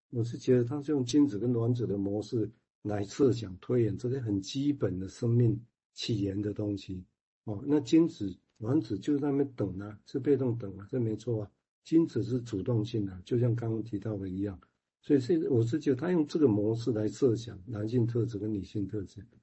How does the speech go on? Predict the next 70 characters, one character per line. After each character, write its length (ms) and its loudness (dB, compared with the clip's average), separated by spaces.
但 120 2
是 120 2
既 180 -4
然 180 6
是 120 0
讲 280 -6
特 280 6
质， 340 -4
其 160 -4
实 80 2
指 160 -4
的 160 -4
是 100 -2
部 440 4
分 240 0
客 260 -2
体。 240 -12
哦， 180 -4
这 100 0
个 80 4
很 140 4
重 240 0
要。 160 -6
但 160 2
是 60 6
我 200 8
觉 160 4
得 80 6
在 140 0
弗 160 0
洛 80 8
伊 40 4
德 140 2
那 140 4
个 80 0
时 180 -6
代， 160 -4
他 220 -4
没 240 0
有 120 -2
这 120 -6
个 80 -6
概 220 -10
念。 220 -12
哦， 180 -10
他 140 -8
比 160 -6
较 120 -2
没 140 2
有 100 2
部 220 0
分 140 4
客 200 -2
体 160 -4
跟 260 -8
完 220 -6
整 220 -8
客 160 -8
体 140 -10
的 100 -12
概 220 -12
念。 180 -8
所 160 -2
以 60 4
其 160 -2
实 220 2
是 160 0
怎 180 -2
么 100 2
讲， 240 -4